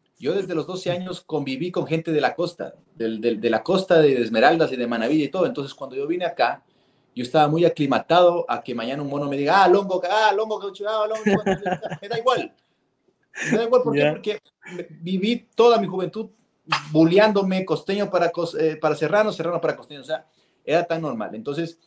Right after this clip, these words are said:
Speaker 1: mira, yo por decirte una de tantas cosas que, eh, me han ayudado, ¿ok? A, a, a que lo que me he puesto a hacer ya cuando entré en actuación y entré en el mundo del entretenimiento, me ha ayudado muchísimo. Hoy por hoy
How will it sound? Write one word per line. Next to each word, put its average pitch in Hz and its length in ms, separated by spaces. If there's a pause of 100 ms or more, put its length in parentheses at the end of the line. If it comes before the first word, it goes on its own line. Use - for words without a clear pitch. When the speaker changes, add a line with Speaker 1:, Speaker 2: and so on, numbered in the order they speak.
(380)
Speaker 1:
mira, 139 280
yo 160 160
por 165 180
decirte 220 360
una 196 140
de 151 140
tantas 190 420
cosas 156 380
que, 127 320 (800)
eh, 110 640
me 131 140
han 135 120
ayudado, 123 640 (120)
¿ok? 110 200 (280)
A, 107 680 (380)
a, 110 80
a 110 100
que 110 340 (380)
lo 117 240
que - 100
me 113 80
he 110 40
puesto 143 280
a 131 40
hacer 139 240
ya 127 160
cuando 123 260
entré 120 340
en 135 120
actuación 123 520
y 113 80
entré 113 220
en 123 80
el 113 80
mundo 127 260
del 120 80
entretenimiento, 113 800 (460)
me 117 120
ha - 20
ayudado 127 300
muchísimo. 123 720
Hoy 120 160
por 120 180
hoy 120 280